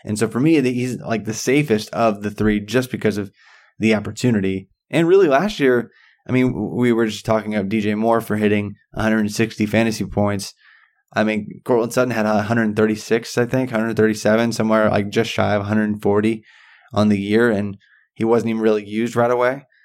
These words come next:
So, uh, I don't know. I, I like his chances, given, given what we know,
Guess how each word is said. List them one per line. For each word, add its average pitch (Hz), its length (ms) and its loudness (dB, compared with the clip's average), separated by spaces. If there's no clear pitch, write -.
So, 104 380 -2
uh, 101 220 -2
I 127 100 -2
don't 143 100 0
know. 139 240 -4
I, 110 100 4
I 113 120 0
like 123 220 2
his 117 160 -6
chances, 117 560 -4
given, 104 500 0
given 104 220 0
what 101 140 0
we 101 140 -2
know, 98 420 -4